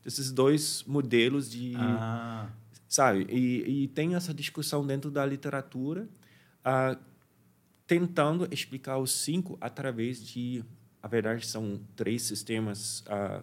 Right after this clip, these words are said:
Speaker 1: neurocircuitos aqui, ah, explicar esses cinco fatores através de interações entre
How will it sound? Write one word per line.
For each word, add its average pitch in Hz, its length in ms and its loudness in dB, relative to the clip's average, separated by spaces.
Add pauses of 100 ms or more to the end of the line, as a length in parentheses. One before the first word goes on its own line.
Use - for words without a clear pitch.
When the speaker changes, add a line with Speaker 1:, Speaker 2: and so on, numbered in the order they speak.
(260)
Speaker 1:
neurocircuitos 113 1300 -6
aqui, 120 440 -6 (840)
ah, 110 320 0
explicar 135 760 -2
esses - 600 -6
cinco 180 420 -4
fatores 131 800 -6
através 127 840 -4
de 87 120 -8
interações 127 640 -6
entre 131 380 -6